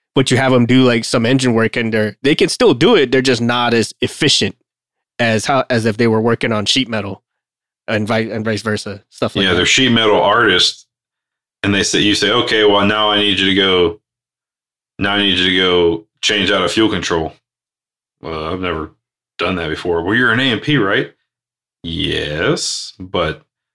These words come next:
Speaker 2: for the last ten years, I did sheet metal work, um, when I got out of school, so I haven't got a lot of engine experience, per se." You know, it's just that kind of stuff.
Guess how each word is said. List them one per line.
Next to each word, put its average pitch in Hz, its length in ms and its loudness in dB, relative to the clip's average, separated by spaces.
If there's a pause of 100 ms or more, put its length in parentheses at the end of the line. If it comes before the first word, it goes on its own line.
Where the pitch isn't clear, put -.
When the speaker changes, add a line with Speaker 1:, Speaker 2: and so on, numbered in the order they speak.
(260)
Speaker 2:
for 90 100 -4
the 90 100 -2
last 92 400 0
ten 98 220 0
years, 98 360 0
I 85 260 -2
did 85 260 -4
sheet - 220 -2
metal 85 320 -6
work, 87 360 -2 (240)
um, 80 540 -6 (760)
when 87 180 -4
I 87 100 -2
got 90 340 -4 (120)
out 87 160 0
of 80 100 -4
school, 98 580 0
so 85 640 -2
I 90 140 -8
haven't 113 320 -4 (600)
got 117 140 -2
a 113 40 2
lot 113 180 2
of - 160 -4 (400)
engine 131 360 0
experience, 85 880 -6 (800)
per 80 120 -8
se." 82 600 -6
You 113 120 0
know, 113 240 2
it's 117 120 0
just - 300 -4 (760)
that 82 140 -6
kind 85 200 -8
of 82 60 -16
stuff. - 380 -10